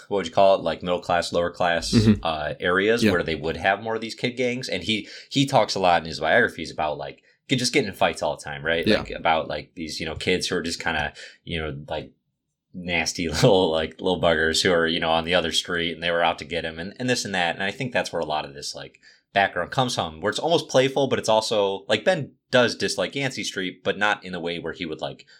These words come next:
Speaker 1: truly wish them
Speaker 2: No,
Speaker 1: ill.
Speaker 2: no, it's definitely, like, kind of a playful rivalry where he is just, you know, like, frustrated and, you know, and kind of is constantly grumbling about them. I, I
Speaker 1: Yeah.
Speaker 2: did check out one of the other Fantastic Fours here. We won't get into it,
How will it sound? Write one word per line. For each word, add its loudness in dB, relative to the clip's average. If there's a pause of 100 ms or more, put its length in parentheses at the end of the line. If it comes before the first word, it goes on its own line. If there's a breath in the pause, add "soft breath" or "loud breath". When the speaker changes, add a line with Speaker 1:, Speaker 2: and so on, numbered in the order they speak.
(420 soft breath)
Speaker 1:
truly 2
wish 2
them 0
Speaker 2:
No, 10
Speaker 1:
ill. 4
Speaker 2:
no, 6
it's 4
definitely, 2
like, -4
kind 0
of -4
a 0
playful 0
rivalry -2 (240 soft breath)
where -2
he 4
is 2
just, -8
you -4
know, -6
like, -8 (300)
frustrated 0
and, -4
you 2
know, -2
and -2
kind 0
of -4 (240 soft breath)
is -8
constantly -4
grumbling -6
about -8
them. -6 (220 loud breath)
I, -2
I -6 (500)
Speaker 1:
Yeah. 4
Speaker 2:
did 0
check 0
out 2
one -2
of 0
the 2
other 2
Fantastic -4
Fours 0
here. 0
We 0
won't 2
get 0
into 0
it, 0